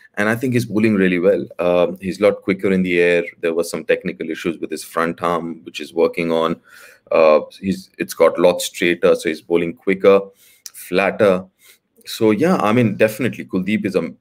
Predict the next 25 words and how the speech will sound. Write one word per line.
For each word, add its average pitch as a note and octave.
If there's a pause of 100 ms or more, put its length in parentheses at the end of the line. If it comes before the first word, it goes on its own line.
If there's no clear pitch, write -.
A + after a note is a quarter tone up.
(120)
is, F#2
is F#2+
a F#2+
wicket-taking F#2+
option. F2+
Now, G2+
I G2
think D3
it G#2
boils F#2+
down G#2
to G#2
the F#2
team F#2+
management. F#2+
What D#2
are A2+
they A2
looking? E2 (400)
As G2
I G2+
mentioned, G2+
someone F#2+
like F#2+
Axar G2